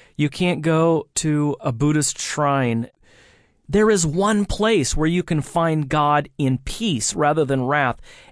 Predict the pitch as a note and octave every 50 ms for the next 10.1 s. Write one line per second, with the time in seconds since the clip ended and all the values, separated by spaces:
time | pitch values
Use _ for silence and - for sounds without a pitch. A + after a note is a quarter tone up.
0 | - - D#3 D3+ C#3+ C3+ B2 D#3+ F3+ G#3+ A3+ A#3+ - _ - D3 B2 A2+ A#2+ B2
1 | B2 - - - - D3 C3+ B2+ B2+ B2 B2+ A#2+ B2 A#2+ B2+ G3+ C#4 D#4+ D#4+ -
2 | - D#3 B2 - - - - A2+ - - A#2 - - A2+ G#2+ G#2 G2 F#2 F2+ F2
3 | B2+ _ _ _ _ _ _ _ - B2 A#2 A#2+ A#2 C3 C3+ C3 B2 - - -
4 | C3 B2 C3+ - _ _ _ _ _ _ _ _ _ _ - D3 D#3 D3+ D3 C#3+
5 | C3+ B2+ B2 A#2+ A#2 A#2+ A2+ - - - C3 C3+ C#3 B2+ B2 A#2+ A#2+ A#2+ A2+ G2+
6 | - - _ _ _ _ _ _ _ _ - - C#3+ C#3+ - - - C3 A#2+ A#2
7 | A#2+ B2 C3+ C#3 D3 D3+ D3 - - - - C3+ C3+ B2 A#2 - - C3 C3 A#2+
8 | A#2+ - - - - - B2 A#2 - - - - _ - - _ _ _ _ -
9 | - C3 - - - C3 B2 A#2+ A#2+ A#2 A2+ A2+ - A#2 A2+ G#2+ G2+ - - -
10 | -